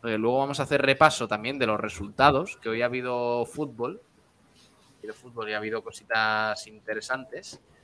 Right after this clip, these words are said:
Y sobre fútbol, ojo, ¿eh? Ojo, porque hoy ha habido fichajes interesantes.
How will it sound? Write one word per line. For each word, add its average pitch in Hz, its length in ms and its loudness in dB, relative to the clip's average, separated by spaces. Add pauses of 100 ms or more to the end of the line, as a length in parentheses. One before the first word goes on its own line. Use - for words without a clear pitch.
(480)
Y 135 80 4
sobre 131 300 2
fútbol, 180 500 4 (160)
ojo, 160 340 -2
¿eh? 135 200 -2 (240)
Ojo, 175 180 -6
porque 185 260 2
hoy 139 120 8
ha - 20 10
habido 185 240 6
fichajes 131 420 0
interesantes. 120 760 -4